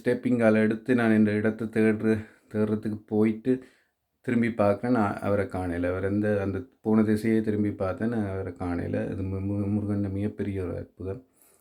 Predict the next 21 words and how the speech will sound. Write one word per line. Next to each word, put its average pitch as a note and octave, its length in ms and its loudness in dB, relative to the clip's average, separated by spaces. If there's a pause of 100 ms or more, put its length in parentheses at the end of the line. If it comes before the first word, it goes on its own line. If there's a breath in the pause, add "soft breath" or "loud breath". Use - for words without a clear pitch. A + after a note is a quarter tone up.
(300 soft breath)
அப்புறம் G#2 340 -2
நான் G2 200 0
வடபழனியில G#2+ 1040 2
தங்கியிருந்த G#2+ 520 2
நேரம் G#2+ 280 2
முழுக்க G2+ 320 -2
நான் G#2+ 200 2
வடபழனி G2 400 -2
முருகனை G2+ 360 -2
காலை F#2+ 400 0
மாலையும் F#2+ 600 -2 (140)
நல்லபடியா F#2+ 520 -4
தரிசித்தேன். F#2 680 -4 (580 soft breath)
வடபழனி G#2 300 2
முருகன், G#2 480 0 (320)
வடபழனி G#2 480 2
முருகன் A2 360 4
வந்து G#2+ 320 2 (1400 soft breath)
என்னை G#2 220 4
விடவே A2 360 4
மாட்டேன்னுட்டாரு. G2+ 840 2